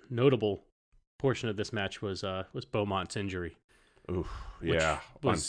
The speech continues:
Speaker 2: unfortunate.
Speaker 1: you do not see that very often,
Speaker 2: That
Speaker 1: guys.
Speaker 2: was just
Speaker 1: He was
Speaker 2: a weird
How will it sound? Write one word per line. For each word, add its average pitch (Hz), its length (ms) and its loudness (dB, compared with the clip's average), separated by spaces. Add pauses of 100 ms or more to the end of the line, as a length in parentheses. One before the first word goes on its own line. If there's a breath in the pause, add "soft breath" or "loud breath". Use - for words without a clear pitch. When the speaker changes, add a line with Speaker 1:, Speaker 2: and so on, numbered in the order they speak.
(120)
Speaker 2:
unfortunate. 82 400 -2
Speaker 1:
you 139 60 2
do 143 200 4
not 139 220 6
see 131 180 0
that 107 200 0
very 110 160 2
often, 107 260 -2
Speaker 2:
That 113 80 2
Speaker 1:
guys. 110 80 6
Speaker 2:
was 90 140 0
just 92 180 -2
Speaker 1:
He 85 60 -4
was 76 80 -6
Speaker 2:
a 73 40 -8
weird 76 640 -4